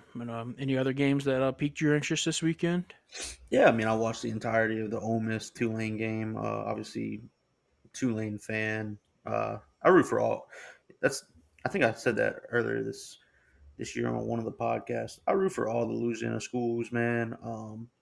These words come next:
Speaker 2: always wanna see them succeed. So, um, it was good to
Speaker 1: Mm-hmm.
Speaker 2: see Tulane really hang in there and honestly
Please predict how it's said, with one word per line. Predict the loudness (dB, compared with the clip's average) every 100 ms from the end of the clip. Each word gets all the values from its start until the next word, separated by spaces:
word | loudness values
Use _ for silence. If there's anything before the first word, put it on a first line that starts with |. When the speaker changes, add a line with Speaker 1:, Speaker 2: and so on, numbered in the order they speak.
| _ 4
Speaker 2:
always | 6 6 2
wanna | -6 -8
see | -8 -8
them | -8
succeed. | -10 -12 -10 -6 -4 -4 -6 _ _ _ _ _ _ -18
So, | -12 -8 -8 -10 -14 _ -12
um, | -10 -6 0
it | 2
was | 4
good | 0
to | 0
Speaker 1:
Mm-hmm. |
Speaker 2:
see | -4 -4 -2
Tulane | 0 2 2 -2
really | -2 0 0
hang | 0 -2
in | -4 -2
there | -2 -4
and | -6 -10 -12 -4
honestly | -2 -2 -4 -12